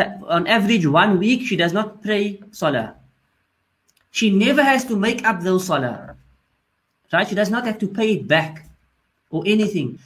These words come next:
But the fast of Ramadan that she missed, be it five, six, seven days, she has to make sure she pays those days back. She has to fast those days back and so forth. So why do we have to make up our fast and not our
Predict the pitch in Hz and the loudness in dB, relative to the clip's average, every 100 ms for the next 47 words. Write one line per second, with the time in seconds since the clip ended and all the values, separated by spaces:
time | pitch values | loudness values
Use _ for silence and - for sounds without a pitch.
0 | - _ - 196 202 214 - 247 302 311 | -20 _ 0 2 2 -4 -2 2 4 2
1 | 285 214 220 208 196 165 196 262 240 - | 0 -2 -2 0 0 2 2 2 0 -2
2 | 202 180 226 - - - - _ _ _ | -2 -2 -4 -4 -10 -18 -20 _ _ _
3 | _ _ _ _ 170 214 214 - 220 214 | _ _ _ _ 0 0 -2 2 6 6
4 | 214 - 220 - 220 214 175 208 269 262 | 2 -4 -8 -4 -4 -2 -2 -2 -2 -6
5 | - - _ - 185 147 175 233 247 247 | -12 -20 _ -4 -2 0 2 2 2 -4
6 | 220 208 - 240 254 262 254 208 202 226 | -4 -4 -4 -6 -4 -4 -2 -6 -4 -2
7 | 240 190 202 143 135 175 170 196 254 254 | 0 0 0 -2 -2 -2 -2 -2 -2 -4
8 | - 185 185 180 - 233 240 233 202 185 | -4 -4 0 -2 2 4 4 0 -2 -2
9 | 220 185 277 - 226 233 311 302 135 - | -4 -4 -6 -8 -12 -10 -8 -8 -8 -12
10 | - _ _ _ - 185 175 233 320 349 | -16 _ _ _ -4 0 4 4 4 2
11 | 294 269 262 - 214 214 240 226 208 196 | 2 2 0 0 -2 -2 -4 0 0 0
12 | 233 254 247 - 202 170 190 208 196 190 | 0 2 0 -2 -2 0 0 -2 0 2
13 | 196 262 302 | 4 0 -4